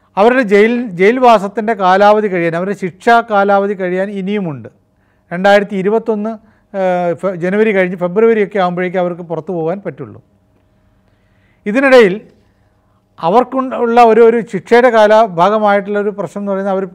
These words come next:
കുറേ പിഴ അടയ്ക്കണം. പിഴ അടച്ചാൽ പലപ്പോഴും ഇന്ന് രക്ഷപ്പെടാനുള്ള സാധ്യതകൾ കുറേ കൂടുതലാണ്. അവർക്ക് ശി-, ജയിൽ ശിക്ഷയുണ്ട്, പിഴയുമുണ്ട്. ഈ കഴിഞ്ഞ ദിവസം ശശികലയ്ക്ക് വേണ്ടി, ശശികലയല്ല, ശശികലയ്ക്ക് വേണ്ടി പത്ത്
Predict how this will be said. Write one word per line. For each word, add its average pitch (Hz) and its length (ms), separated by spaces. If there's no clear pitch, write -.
കുറേ 202 220
പിഴ 208 120
അടയ്ക്കണം. 147 320
പിഴ 220 100
അടച്ചാൽ 214 340
പലപ്പോഴും 202 400
ഇന്ന് 196 140
രക്ഷപ്പെടാനുള്ള 190 640
സാധ്യതകൾ 185 380
കുറേ 196 160
കൂടുതലാണ്. 160 480
അവർക്ക് 196 280
ശി-, 165 220
ജയിൽ 185 260
ശിക്ഷയുണ്ട്, 240 420
പിഴയുമുണ്ട്. 190 520
ഈ 294 40
കഴിഞ്ഞ 226 240
ദിവസം 180 280
ശശികലയ്ക്ക് 208 680
വേണ്ടി, 180 380
ശശികലയല്ല, 180 640
ശശികലയ്ക്ക് 220 580
വേണ്ടി 165 320
പത്ത് 208 380